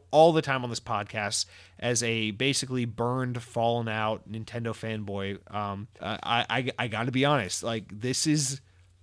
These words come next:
the most excited I've been about Nintendo Switch in basically the longest <laughs> time. And I'm, I'm really happy. You know, it's, it's been really fun this week to be like, "Hey, I actually wanna play my Switch. Hey,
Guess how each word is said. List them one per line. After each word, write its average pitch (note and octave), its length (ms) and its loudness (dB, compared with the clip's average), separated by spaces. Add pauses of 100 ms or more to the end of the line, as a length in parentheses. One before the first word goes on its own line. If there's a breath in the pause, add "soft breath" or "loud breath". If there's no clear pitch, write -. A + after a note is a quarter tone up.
the D3+ 180 2
most E3 280 6
excited D3+ 560 4
I've C#3 180 2
been B2+ 160 0
about A#2 220 0
Nintendo A#2 420 -4
Switch - 560 0 (380 soft breath)
in C#3 180 -2 (300)
basically C3 460 0
the A2+ 160 -4
longest G#2+ 400 -2
<laughs> - 20 -8
time. A#2 400 0 (360 loud breath)
And C3 500 0
I'm, D3+ 340 0
I'm A3 220 -2
really B3+ 180 4
happy. F#3 340 4
You C#3+ 440 0
know, C3+ 100 2
it's, C3 200 0
it's D#3+ 160 -2
been A3+ 140 -2
really G3+ 200 4
fun G3 200 0
this D#3+ 180 0
week A#2 160 -4
to - 60 -10
be C3 80 0
like, A#2+ 140 0
"Hey, D#3+ 140 4
I A#2+ 80 2
actually C3 460 -2
wanna A2 200 -4
play A2 140 -6
my A2+ 100 -10
Switch. - 320 -8
Hey, C3+ 240 0